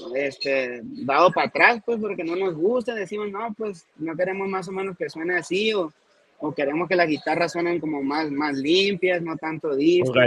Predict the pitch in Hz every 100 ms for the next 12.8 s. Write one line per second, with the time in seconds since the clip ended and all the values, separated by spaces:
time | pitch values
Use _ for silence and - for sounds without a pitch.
0 | 92 95 113 139 160 156 147 156 151 165
1 | 196 185 - _ - 151 151 156 160 170
2 | 226 202 180 156 175 190 214 208 196 147
3 | 180 202 208 185 175 190 165 143 165 190
4 | 190 180 165 - 131 135 - 143 135 -
5 | 143 160 180 165 _ _ _ - - 151
6 | 156 170 175 175 180 170 147 127 135 139
7 | 131 131 147 175 165 170 147 123 135 151
8 | 170 151 135 147 165 - 123 156 147 131
9 | 123 160 165 156 139 127 123 131 135 123
10 | 135 143 151 143 135 123 117 - _ _
11 | _ 139 139 147 147 135 117 143 170 175
12 | 165 175 139 143 147 147 -